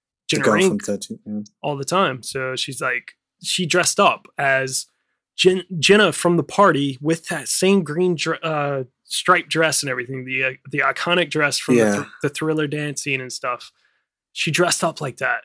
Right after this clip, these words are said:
Speaker 2: and she was like, there's photos of her online, and she
Speaker 1: <laughs>
Speaker 2: looks so
Speaker 1: That's
Speaker 2: much
Speaker 1: great.
Speaker 2: like Jennifer Garner. It's crazy.
Speaker 1: I'm gonna
Speaker 2: Like,
Speaker 1: say that must just be
Speaker 2: it's
Speaker 1: weird,
Speaker 2: really
Speaker 1: like,
Speaker 2: cool.
Speaker 1: the, the best cosplay ever. <laughs>
Speaker 2: Yeah, and then she also did a video,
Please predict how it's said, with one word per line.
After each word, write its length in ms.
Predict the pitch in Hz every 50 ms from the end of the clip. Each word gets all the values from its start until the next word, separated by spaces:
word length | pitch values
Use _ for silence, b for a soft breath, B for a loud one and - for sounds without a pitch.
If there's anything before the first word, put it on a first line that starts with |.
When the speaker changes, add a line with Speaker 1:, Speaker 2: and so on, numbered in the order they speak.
| _
Speaker 2:
and 220 | 151 139 135 131 113
she 140 | - - 147
was 200 | 143 135 135 143
like, 200 | 151 147 143 135
there's 180 | - 147 135 -
photos 360 | - - 170 160 165 160 147
of 100 | 151 143
her 160 | 139 139 139 139
online, 320 | 135 139 143 143 143 139
and 40 | 139
she 140 | - - 202
Speaker 1:
<laughs> 20 |
Speaker 2:
looks 220 | 185 170 165 156 143
so 120 | - - 196
Speaker 1:
That's 80 | 185 185
Speaker 2:
much 80 | 190 180 170
Speaker 1:
great. 120 | 127 131 165
Speaker 2:
like 80 | 151
Jennifer 280 | 135 156 156 147 160 156
Garner. 320 | 139 147 151 156 156 147
It's 240 | 139 139 139 135 -
crazy. 600 | - - - 156 151 160 151 143 139 123 120 120 127
Speaker 1:
I'm 160 | - 135 143
gonna 160 | 135 - 165 160
Speaker 2:
Like, 120 | 143 131
Speaker 1:
say 200 | 131 170 170 147 127
that 160 | 117 127 127
must 220 | 123 123 123 - -
just 160 | - - -
be 100 | - 113
Speaker 2:
it's 100 | 104 101
Speaker 1:
weird, 200 | 107 120 135 135 -
Speaker 2:
really 120 | 185 165 139
Speaker 1:
like, 80 | 104 101
Speaker 2:
cool. 300 | 165 156 143 123 - _ _ _ _ _ _ - _
Speaker 1:
the, 60 | -
the 60 | 107 -
best 260 | - 113 101 - -
cosplay 440 | - - 110 - - - - 107 104
ever. 400 | 110 120 110 107 95 95 95 98 _
<laughs> 40 | _
Speaker 2:
Yeah, 280 | 156 175 175 156 131 131 - -
and 100 | 175 196
then 120 | 214 226
she 260 | 214 - - 220 208 202
also 240 | 202 202 196 - 214
did 160 | 180 196 190
a 80 | 185 170
video, 640 | 147 147 156 170 180 175 170 170 165 160 156 151